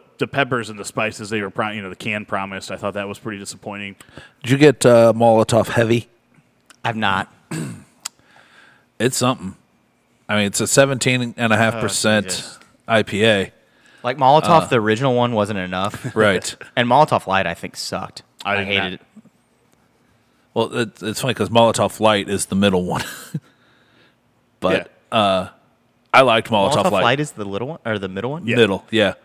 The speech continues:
Speaker 1: It's thirteen. I think Molotov
Speaker 2: Right.
Speaker 1: is eleven and then seventeen
Speaker 3: Oh,
Speaker 1: on
Speaker 3: I,
Speaker 1: Molotov
Speaker 3: I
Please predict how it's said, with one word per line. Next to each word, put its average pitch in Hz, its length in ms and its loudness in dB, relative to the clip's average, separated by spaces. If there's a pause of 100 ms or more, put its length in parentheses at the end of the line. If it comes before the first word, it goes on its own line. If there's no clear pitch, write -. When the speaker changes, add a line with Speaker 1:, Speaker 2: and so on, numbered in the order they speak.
(240)
Speaker 1:
It's - 160 -10
thirteen. 117 680 -4
I 104 80 -8
think 107 200 -8
Molotov 110 400 2
Speaker 2:
Right. - 20 -8
Speaker 1:
is 104 180 -8
eleven 107 540 -4
and 101 120 -10
then 98 280 -10
seventeen 101 460 -6
Speaker 3:
Oh, 92 40 -4
Speaker 1:
on 87 80 -2
Speaker 3:
I, 107 140 -2
Speaker 1:
Molotov 101 140 -6
Speaker 3:
I 98 100 -2